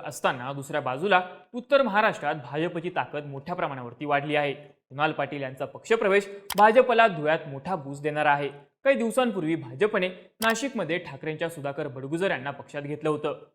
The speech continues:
त्यानंतर आता शिक्षक मतदारसंघाचे माजी आमदार अपूर्व हिरे यांनी सुद्धा भाजपमध्ये प्रवेश केला आहे. नाशिक पूर्वचे शरद पवारांच्या राष्ट्रवादीचे उमेदवार गणेश गीते यांचाही भाजप पक्षप्रवेश फिक्स झाल्याच्या बातम्या आहेत. आधीच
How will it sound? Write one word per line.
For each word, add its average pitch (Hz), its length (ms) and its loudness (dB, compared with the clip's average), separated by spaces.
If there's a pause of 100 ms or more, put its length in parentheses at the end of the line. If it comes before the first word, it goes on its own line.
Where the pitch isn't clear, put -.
(160)
त्यानंतर 170 340 4 (300)
आता 214 200 0
शिक्षक 226 400 0
मतदारसंघाचे 160 720 0
माजी 131 320 -6
आमदार 185 340 4 (300)
अपूर्व 262 360 2
हिरे 262 280 6 (280)
यांनी 151 260 -2
सुद्धा 175 240 4 (260)
भाजपमध्ये 202 580 2
प्रवेश 143 340 -8
केला 151 240 2
आहे. 147 180 2 (340)
नाशिक 214 360 -2
पूर्वचे 196 440 4
शरद 175 200 -2
पवारांच्या 156 540 0
राष्ट्रवादीचे 147 580 -4
उमेदवार 139 600 -6
गणेश 139 340 -8
गीते 180 240 2 (320)
यांचाही 233 360 0
भाजप 170 400 0
पक्षप्रवेश 151 720 -4
फिक्स 185 160 -6
झाल्याच्या 139 360 -6
बातम्या 143 340 0
आहेत. 143 160 -2 (340)
आधीच 180 300 0